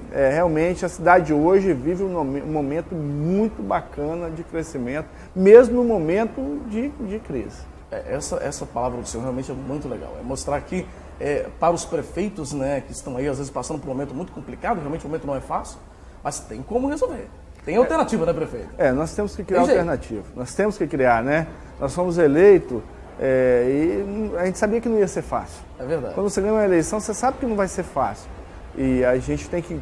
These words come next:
Speaker 1: cuidar bem do dinheiro público, né? A, a população te delega uma oportunidade de você conduzir a cidade por um período. Eu sempre falo que o prefeito tem um, tem um, um prazo de validade dele, tem um dia pra começar e um dia pra terminar, e você tem que fazer o máximo possível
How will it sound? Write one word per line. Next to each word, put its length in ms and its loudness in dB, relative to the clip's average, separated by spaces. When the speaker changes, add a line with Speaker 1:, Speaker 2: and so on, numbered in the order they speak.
Speaker 1:
cuidar 300 4
bem 180 6
do 80 0
dinheiro 280 -2
público, 520 -4
né? 340 -2
A, 460 -2
a 60 -4
população 400 -4
te 120 -10
delega 580 2
uma 140 -2
oportunidade 760 0
de 60 -4
você 240 -4
conduzir 600 0
a 60 2
cidade 400 0
por 120 -2
um 80 0
período. 460 4
Eu 40 -4
sempre 240 -6
falo 220 4
que 80 -4
o 20 -2
prefeito 460 -2
tem 120 0
um, 160 -2
tem 100 6
um, 80 4
um 160 -4
prazo 300 6
de 60 2
validade 480 4
dele, 240 2
tem 140 -2
um 60 0
dia 160 2
pra 100 0
começar 420 -2
e 60 2
um 20 2
dia 140 2
pra 80 -4
terminar, 400 -2
e 40 -4
você 180 -8
tem 140 -6
que 60 -16
fazer 240 -4
o 60 -2
máximo 440 -6
possível 600 -4